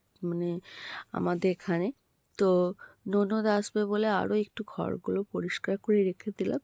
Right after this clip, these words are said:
যেহেতু ওর বাচ্চা দিয়ে আসবে, তো ওই জন্য আমি বিছানাটা আরও চাদরটা পাল্টে দিলাম,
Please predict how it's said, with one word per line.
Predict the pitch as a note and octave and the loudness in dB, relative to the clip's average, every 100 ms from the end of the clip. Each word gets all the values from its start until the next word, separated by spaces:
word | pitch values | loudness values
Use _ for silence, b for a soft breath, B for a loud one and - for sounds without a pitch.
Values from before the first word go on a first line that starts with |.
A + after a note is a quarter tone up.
| - | -2
যেহেতু | G#3 F#3+ A3 A3 b b b b b b _ _ A#3+ | -2 0 0 0 b b b b b b _ _ -2
ওর | |
বাচ্চা | A3 G#3+ - - | 4 4 4 0
দিয়ে | G#3+ F#3+ F3+ | 0 2 2
আসবে, | F3+ - - B3 | 2 0 0 2
তো | G3+ | 2
ওই | F#3 | 2
জন্য | F#3+ G#3+ | 0 0
আমি | G#3 | 0
বিছানাটা | G3 F3 - F#3+ G3+ F#3 | 0 -2 -2 -4 -2 -2
আরও | E3+ F#3+ | 0 -2
চাদরটা | F#3 E3+ E3 F#3+ | 0 0 -2 -4
পাল্টে | F#3 E3 E3 - F#3 | -4 -4 -4 -2 -2
দিলাম, | F3 F3+ | 0 -2